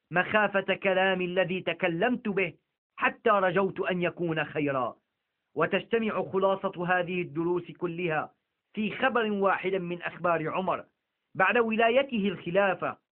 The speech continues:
وذلك حين بلغوه فتح تستر، وذكروا له أن رجلا ارتد عن الإسلام فقتلوه، فلامهم على قتله، وقال لهم: "هلا أدخلتموه بيتا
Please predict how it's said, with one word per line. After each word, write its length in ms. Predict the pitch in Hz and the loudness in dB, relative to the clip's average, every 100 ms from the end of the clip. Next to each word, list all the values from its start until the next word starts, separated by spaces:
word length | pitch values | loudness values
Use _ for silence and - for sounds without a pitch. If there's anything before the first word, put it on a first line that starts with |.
| _ _ _ | _ _ _
وذلك 420 | 165 180 247 240 | 0 2 2 0
حين 300 | 214 240 247 | -2 0 0
بلغوه 560 | 240 233 220 208 262 233 | 0 2 2 2 2 2
فتح 340 | 233 240 - | 0 -2 -2
تستر، 540 | 220 277 285 214 165 127 - _ _ _ 139 | -2 -2 -4 -2 -2 -4 -12 _ _ _ -4
وذكروا 560 | 170 220 214 202 185 | 0 0 0 0 2
له 320 | 208 196 185 | 2 2 0
أن 140 | 190 185 | 0 4
رجلا 640 | 208 190 180 170 156 143 - _ _ 202 | 4 4 2 0 -2 -10 -14 _ _ -2
ارتد 480 | 185 - 262 175 | 0 2 0 2
عن 200 | 190 180 | 2 2
الإسلام 640 | 185 165 170 - 180 156 143 | 0 -6 -10 0 0 0 -2
فقتلوه، 760 | 156 151 147 147 147 156 123 - _ _ _ - | -4 -2 -4 -2 -4 -4 -6 -12 _ _ _ 0
فلامهم 540 | 226 277 247 175 165 | 4 4 4 2 2
على 200 | 147 175 | 2 4
قتله، 520 | 160 196 185 - 120 - _ _ _ 135 | 2 0 -4 -8 -12 -14 _ _ _ -4
وقال 480 | 151 220 226 165 | -2 2 2 2
لهم: 400 | 156 127 113 95 - _ _ _ _ | 0 -2 -6 -10 -14 _ _ _ _
"هلا 380 | 269 302 320 202 | -2 0 2 2
أدخلتموه 760 | 208 214 208 202 202 208 175 180 | -2 0 -2 0 -2 0 0 2
بيتا 540 | 190 180 180 170 | 0 0 0 0